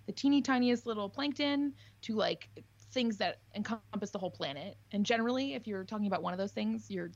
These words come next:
involving another one of those things, right? Everything is connected. But I'm tackling one of the largest picture topics. I think it's a good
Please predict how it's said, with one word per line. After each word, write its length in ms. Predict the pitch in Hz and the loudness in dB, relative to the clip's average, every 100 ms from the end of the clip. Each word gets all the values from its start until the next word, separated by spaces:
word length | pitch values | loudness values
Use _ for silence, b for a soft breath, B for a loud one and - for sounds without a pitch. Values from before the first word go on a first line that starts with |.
| - - - | -14 -12 0
involving 500 | 196 175 170 180 170 | 4 4 4 2 -2
another 260 | 165 170 | -2 -2
one 120 | 175 | -2
of 60 | 185 | 0
those 140 | 190 190 | 0 0
things, 340 | 196 202 208 | 0 0 -2
right? 160 | - 185 - | -4 -4 -4
Everything 360 | 180 175 175 175 | -2 -2 0 0
is 100 | 170 | 0
connected. 600 | - 160 160 202 208 214 B B B - | -2 -2 0 2 2 0 B B B 0
But 260 | 190 - - | 0 0 -6
I'm 140 | 185 | -8
tackling 720 | 190 269 285 285 262 240 226 214 | -2 0 0 0 -2 -2 -4 -6
one 160 | 226 220 | -4 -2
of 100 | 196 | -2
the 40 | |
largest 500 | 185 175 185 180 - | -2 -2 -2 -8 -10
picture 400 | 202 - 156 151 | -10 -8 -8 -8
topics. 640 | 165 - - - - - - | -8 -8 -6 -10 -12 -18 -14
I 40 | |
think 120 | - | -6
it's 100 | 208 | -6
a 40 | - | -2
good 220 | 190 175 | -2 -2